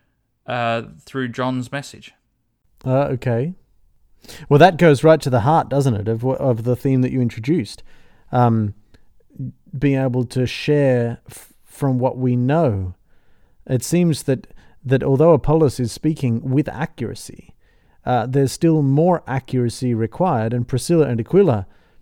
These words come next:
Speaker 2: um, took him aside and explained the way of God a bit, and then there was, you know, Paul coming along to,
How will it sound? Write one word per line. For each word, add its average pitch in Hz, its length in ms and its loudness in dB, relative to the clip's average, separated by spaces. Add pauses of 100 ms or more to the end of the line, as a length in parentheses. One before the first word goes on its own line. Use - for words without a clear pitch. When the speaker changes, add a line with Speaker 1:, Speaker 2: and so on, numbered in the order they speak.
(300)
Speaker 2:
um, 120 400 -2 (100)
took - 240 2
him 135 140 2
aside 156 400 0
and 117 100 0
explained 143 640 0
the 113 120 -2
way 123 240 2
of 101 120 -4
God 117 440 -2 (680)
a 113 80 -4
bit, 165 280 4
and 147 160 2
then 170 140 4
there 170 120 2
was, 160 480 -2
you 165 80 -2
know, 135 160 2
Paul 160 560 2
coming 131 280 -2
along 120 360 -2
to, 117 420 -4